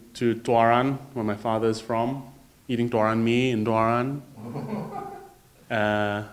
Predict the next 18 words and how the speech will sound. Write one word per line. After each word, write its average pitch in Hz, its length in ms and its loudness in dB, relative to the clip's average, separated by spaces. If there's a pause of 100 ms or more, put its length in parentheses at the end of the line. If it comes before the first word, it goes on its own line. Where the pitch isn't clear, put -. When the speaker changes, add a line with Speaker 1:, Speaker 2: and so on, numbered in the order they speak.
(120)
Speaker 2:
Tuaran 107 260 -16 (100)
mee. - 60 -20 (240)
Speaker 1:
yeah. 113 380 0 (600)
Uh, 127 80 -4
being 123 260 2
on 120 100 2
the 117 60 0
beaches, 131 760 -2
you 110 60 -4
know, 131 380 -4 (1120)
swimming, 131 640 2
a 131 40 -6
lot 127 100 0
of 117 80 -4
swimming, 139 640 -2 (1200)
going 123 160 2
to 113 60 4
school, 139 720 2